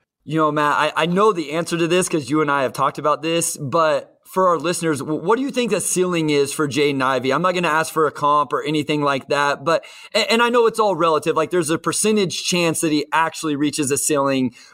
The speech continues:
but, like, a realistic, like, what do you kinda envision Jaden Ivey being in the league?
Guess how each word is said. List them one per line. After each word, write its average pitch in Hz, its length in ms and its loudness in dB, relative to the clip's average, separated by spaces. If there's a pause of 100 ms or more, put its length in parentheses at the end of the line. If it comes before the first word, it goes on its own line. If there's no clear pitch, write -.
but, 165 340 0
like, 170 260 0
a 180 100 2
realistic, 185 800 0
like, 156 240 -2
what 196 220 0
do 196 60 -6
you 208 120 -4
kinda 185 280 -2
envision 151 500 0
Jaden 151 280 0
Ivey 139 260 0
being 135 340 0
in 147 260 -2
the 135 80 0
league? 123 380 -2